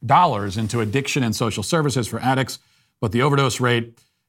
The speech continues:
death rate rather, has only risen, largely driven by the influx of fentanyl. Last week, the, uh, Oregon Health Authority, O H A, announced that it had finally awarded the three hundred two million dollars to nonprofits working to combat addiction. The funding was the first round of grants awarded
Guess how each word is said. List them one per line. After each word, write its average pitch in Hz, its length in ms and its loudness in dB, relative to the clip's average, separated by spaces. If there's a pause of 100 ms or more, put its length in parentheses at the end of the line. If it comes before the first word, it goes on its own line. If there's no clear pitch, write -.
(160)
death 147 240 0
rate 110 180 0
rather, 110 220 0
has 104 160 -2
only 131 280 2
risen, 104 380 -2
largely 113 320 0
driven 110 280 -2
by 101 120 -2
the 101 80 -2
influx 104 420 -4
of 90 60 -12
fentanyl. 101 500 -2 (440)
Last 135 300 2
week, 139 260 -2
the, 110 240 0
uh, 104 160 0
Oregon 131 600 0
Health - 300 -2
Authority, 107 540 -2 (420)
O 113 120 -4
H 104 220 -2
A, 110 300 0
announced 120 400 0
that 117 100 -2
it 107 40 -2
had 104 140 -4
finally 170 360 0
awarded 113 500 0 (480)
the 110 120 -2
three 160 180 2
hundred 156 160 0
two 151 80 2
million 123 240 2
dollars 113 260 2
to 123 100 -4
nonprofits 113 680 2
working 113 340 -2
to 107 100 -6
combat 104 500 -2
addiction. 113 420 -2
The 87 80 -8
funding 117 380 0
was 98 160 -4
the - 80 -6
first 147 360 -2
round 120 240 0
of 104 100 -2
grants 110 300 -4
awarded 139 440 0